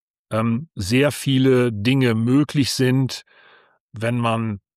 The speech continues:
Daten aufzeichnet, wenn man, wenn man ein-, also au-,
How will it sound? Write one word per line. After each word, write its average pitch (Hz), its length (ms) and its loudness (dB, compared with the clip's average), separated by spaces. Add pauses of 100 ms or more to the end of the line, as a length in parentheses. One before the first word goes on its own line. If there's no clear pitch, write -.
(140)
Daten 127 380 0
aufzeichnet, 123 1080 0
wenn 117 120 -2
man, 117 440 -2 (280)
wenn 110 300 -6
man 110 440 -2 (200)
ein-, 165 380 4
also 120 280 0
au-, - 140 -6